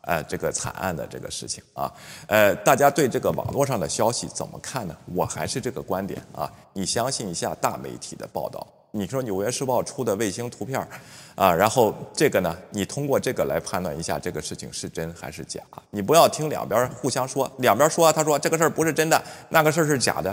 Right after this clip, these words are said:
这些都是在互相指责，没有用。咱们得看具体的东西啊。OK，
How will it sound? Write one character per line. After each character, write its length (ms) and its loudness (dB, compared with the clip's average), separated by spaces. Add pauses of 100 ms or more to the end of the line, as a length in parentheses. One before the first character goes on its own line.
这 140 2
些 140 2
都 160 2
是 120 0
在 220 2
互 160 -4
相 240 0
指 160 -12
责， 300 -10
没 140 0
有 140 0
用。 140 -4 (100)
咱 120 0
们 100 -2
得 100 2
看 300 0
具 180 -2
体 220 -6
的 140 -8
东 180 -4
西 160 -8 (140)
啊。 180 0 (240)
OK， 260 2